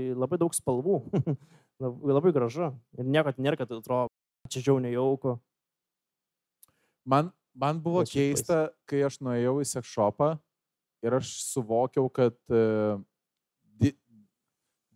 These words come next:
Speaker 2: didelę dalį dalykų aš, tipo, daryčiau.
Speaker 1: Mhm.
Speaker 2: Nu.
Speaker 1: Ir, yra tas, o man labiausiai, žinai, kas domina, ne kai, ne, ne tie vibratoriai, žinai, kažkas tokio. Man įdomus patys mechanizmai, kaip žmonės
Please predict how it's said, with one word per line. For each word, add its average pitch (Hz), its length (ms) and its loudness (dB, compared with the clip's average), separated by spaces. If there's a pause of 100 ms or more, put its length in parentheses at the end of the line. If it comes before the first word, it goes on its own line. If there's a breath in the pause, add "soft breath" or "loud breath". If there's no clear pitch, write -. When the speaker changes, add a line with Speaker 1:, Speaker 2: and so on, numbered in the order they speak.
(120)
Speaker 2:
didelę 156 400 6
dalį 139 460 0
dalykų 135 500 0
aš, 185 160 2
tipo, 165 320 0
daryčiau. 123 540 -2 (640)
Speaker 1:
Mhm. 120 300 -12 (180)
Speaker 2:
Nu. 139 180 2 (240)
Speaker 1:
Ir, 160 160 8
yra 170 100 12
tas, 170 360 8
o 135 240 2
man 143 240 4
labiausiai, 139 320 4
žinai, 131 100 2
kas 151 100 6
domina, 143 360 4 (160)
ne 135 340 0
kai, 143 480 2
ne, 143 240 -2
ne 143 160 -2
tie 143 100 0
vibratoriai, 120 540 -6
žinai, 113 200 -8
kažkas 110 280 -14
tokio. 127 240 -4
Man 135 160 2
įdomus 147 420 6
patys - 300 2
mechanizmai, 151 500 0
kaip 156 220 4
žmonės 143 340 0